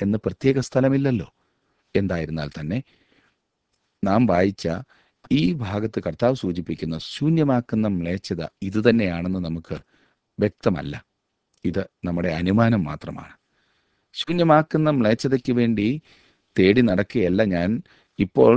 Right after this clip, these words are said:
ഈ നാട്ടിലെങ്ങാനും അത് ഞാൻ കണ്ടാൽ തിരിച്ചറിയുവാൻ സാധ്യതയുമില്ല. പക്ഷേ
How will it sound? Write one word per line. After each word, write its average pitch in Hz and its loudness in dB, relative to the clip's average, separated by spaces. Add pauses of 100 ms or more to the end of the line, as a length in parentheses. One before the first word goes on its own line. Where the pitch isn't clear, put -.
(160)
ഈ 107 2
നാട്ടിലെങ്ങാനും 120 4
അത് 104 2
ഞാൻ 107 0
കണ്ടാൽ 95 0
തിരിച്ചറിയുവാൻ 113 2
സാധ്യതയുമില്ല. 110 0
പക്ഷേ 107 2